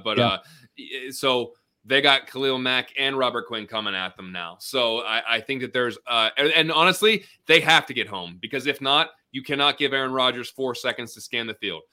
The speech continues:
Speaker 1: I, I, I understand that Jalen Johnson's turning into a lockdown corner. Kindle Vildor is playing above expectations, and Duke Shelley has his moments, but you cannot let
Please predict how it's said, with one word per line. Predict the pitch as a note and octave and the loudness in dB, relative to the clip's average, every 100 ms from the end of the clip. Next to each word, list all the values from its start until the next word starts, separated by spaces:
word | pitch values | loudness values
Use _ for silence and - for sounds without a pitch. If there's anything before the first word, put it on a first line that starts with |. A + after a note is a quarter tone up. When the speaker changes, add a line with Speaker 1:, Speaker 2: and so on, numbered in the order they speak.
| _ - | _ -2
Speaker 1:
I, | A#2 | -2
I, | A#2+ A#2 A#2+ A#2+ | 0 0 0 -2
I | B2 | -2
understand | B2 - C3 B2 | -4 -4 -2 -2
that | B2 A2+ | -4 -6
Jalen | A#2+ A#2 | -6 -6
Johnson's | A2 B2+ B2+ C3 A2+ - - | -2 0 0 -6 -14 -16 -8
turning | B2+ B2+ | -4 -2
into | A#2+ | 0
a | A#2 | 2
lockdown | A#2+ A#2+ B2+ A#2+ A2 | 2 0 -2 -4 -6
corner. | B2+ B2 B2 - _ _ | -8 -6 -6 -8 _ _
Kindle | C3+ B2+ | -6 -4
Vildor | A#2+ B2 A#2+ A#2+ A2+ | -4 -2 0 -2 -2
is | G#2+ | -4
playing | C3 A#2+ | -2 -2
above | A2+ A2+ A2+ | 0 0 2
expectations, | A2+ - A2+ - - C3+ A#2 A#2+ G#2+ | 0 -2 -6 -8 0 0 0 -8 -12
and | G#2+ | -10
Duke | A#2+ - | -10 -8
Shelley | B2+ A#2 A2 | -4 -4 -2
has | A2 | -2
his | G2+ G2+ | -4 -4
moments, | D3+ C#3+ A#2 | -2 -2 -6
but | - A2+ - _ _ | -6 -6 -6 _ _
you | C3+ C3+ | -8 -6
cannot | C#3+ C#3 C3 C3+ C#3 | 0 2 4 4 2
let | C3+ B2+ | 2 0